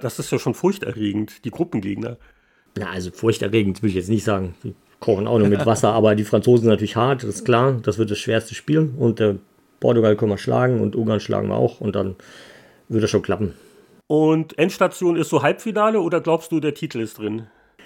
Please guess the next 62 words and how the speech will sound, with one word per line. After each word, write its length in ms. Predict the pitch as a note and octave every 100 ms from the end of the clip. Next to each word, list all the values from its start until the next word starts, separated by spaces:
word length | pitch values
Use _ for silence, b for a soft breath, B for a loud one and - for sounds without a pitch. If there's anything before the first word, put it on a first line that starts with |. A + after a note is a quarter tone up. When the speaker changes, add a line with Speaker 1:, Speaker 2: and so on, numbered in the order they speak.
| b
Speaker 2:
Naja, 440 | - A2+ B2 B2+ B2
es 120 | A2+
hängt 160 | A#2+
schon 100 | B2+
ein 40 | A2+
bisschen 200 | A2+ A2
davon 200 | G#2 G#2+
ab, 100 | G#2
wie 60 |
jetzt 180 | G#2 -
die 40 | G2+
Vorrunde 420 | G#2+ G#2 G#2+ G2
läuft, 320 | F2+ F#2 -
dass 120 | F#2
man 140 | G2+ F#2
halt 140 | G2
jetzt 120 | F#2
vielleicht 280 | - F#2+ G2+
nicht 120 | G#2+
gleich 220 | G#2 F2+
irgend 160 | - G2+
so 80 | F#2+
einen 100 | F2
Hammergegner, 440 | G2+ F#2+ G2 G2 F2 - - F3
ähm, 360 | C3 G#2 G#2+ A2
schnell 320 | - G2+ G2
kriegt. 340 | G2 G2 - -
Aber 240 | A#2 G2+ G2
wenn 100 | G2
wir 80 | F#2+
jetzt 340 | F#2+ - -
Zweiter 300 | G#2+ G2 F#2
werden 260 | F#2+ F#2+ G2
oder 200 | F#2+ F#2+
so, 160 | F#2+ F#2
dann 140 | F2+
glaub 220 | F#2 F#2
ich, 120 | - - _ _ -
können 140 | G2+
wir 60 | F#2
schon 160 | F#2
Halbfinale 480 | F#2 F#2+ F#2+ F2 F2
schaffen. 320 | - - - - _ _ B B B
Und 180 | - C3
dann 120 | C3+
ist 120 | F3+ -
sowieso 400 | C#3+ C3 F#2 D#2+
auch 160 | D#2
Glückssache. 440 | A2 A2 - F#2 F#2
Meine 220 | F#2+ G2+
Güte, 260 | A2 - F2+
warum 260 | F#2 A2 G#2
soll 140 | G#2+
man 100 | A2+
Speaker 3:
Ja, 60 | A2+
Speaker 2:
jetzt 140 | A2
nicht, 300 | G#2+ - -
wir 100 | -
können 160 | C3 C3
Speaker 3:
ja. 60 |
Speaker 2:
alles 180 | F3+ G#3
erreichen. 500 | B2+ G#2 G#2 G#2 G#2